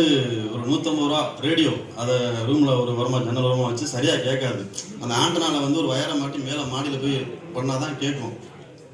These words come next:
அந்த மாதிரி மாட்டி தான் இளையராஜா பாட்டு எப்பவுமே ரூம்ல ஓடிக்கிட்டே இருக்கும். எங்களுக்கு வந்து சாப்பாடு, தண்ணி எல்லாமே இளையராஜா சார் சாங் தான்.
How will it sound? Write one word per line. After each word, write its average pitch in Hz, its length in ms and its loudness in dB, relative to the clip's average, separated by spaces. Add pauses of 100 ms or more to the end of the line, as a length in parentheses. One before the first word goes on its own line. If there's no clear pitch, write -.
(340)
அந்த 165 200 4
மாதிரி 170 260 4
மாட்டி 143 380 0
தான் 151 440 2
இளையராஜா 175 520 4
பாட்டு 160 200 0
எப்பவுமே 170 320 2
ரூம்ல 156 420 4
ஓடிக்கிட்டே 165 280 2
இருக்கும். 127 200 2
எங்களுக்கு 117 260 -2
வந்து 139 200 -2
சாப்பாடு, 139 560 -2
தண்ணி 131 260 0
எல்லாமே 139 320 0
இளையராஜா 135 380 2
சார் 123 160 0
சாங் 104 240 -4
தான். 107 160 -4